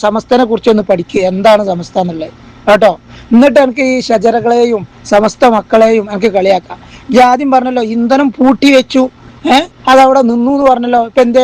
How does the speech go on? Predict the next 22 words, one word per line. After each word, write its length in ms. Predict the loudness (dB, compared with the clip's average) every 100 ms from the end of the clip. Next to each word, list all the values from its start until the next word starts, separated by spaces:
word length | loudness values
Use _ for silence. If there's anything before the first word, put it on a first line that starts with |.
| 0
എനിക്കൊന്നും 320 | 0 0 0
പറയാനില്ലേ? 500 | 2 2 2 -2 -8 -14 -20 -6 0
നാപ്പത് 400 | 0 2 0 2
ഗാഡി 260 | 2 2 2 0
കഴിഞ്ഞ് 280 | 0 -2 -4
മുന്നേറുകയാണ്, 480 | -2 0 2 0 -6 _ -20 -20 -20 -20 -20 _ -12 -4 -2 0
മുന്നേറുകയാണ് 500 | 2 4 4 2 -2 _ -20 -8 -2
കേട്ടോ. 240 | 2 0 -2 -10
എന്നിട്ട് 240 | -2 2 2
ഞങ്ങളെ 200 | 2 2 2
തല്ലുമ്പോ 260 | 0 0 -4 -4 -2
സമുദായത്തിന് 520 | 0 2 2 2 0 0
മൊത്തം 300 | -2 _ 0
കൊണ്ട് 140 | 0 -2
കുറ്റം 340 | -8 -2 0 2
പറയും 200 | 0 -2
ചെയ്യുക. 300 | -2 -2 -2 -8 -6 2
എന്നിട്ട് 240 | 2 4 2
ആരെങ്കിലും 300 | 2 -2 -4
ഒന്ന് 140 | -4 -4
തിരിച്ചു 220 | -6 0
പറയുമ്പോ 280 | 0 2 -2